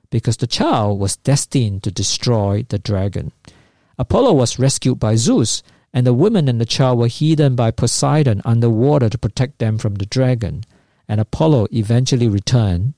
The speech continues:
to slay the dragon. The point of this is not to suggest that the Bible is copying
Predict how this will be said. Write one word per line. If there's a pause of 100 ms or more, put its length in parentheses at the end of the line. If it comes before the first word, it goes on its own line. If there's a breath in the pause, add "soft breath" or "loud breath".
to
slay
the
dragon. (840 loud breath)
The
point
of
this
is
not
to
suggest
that
the
Bible
is
copying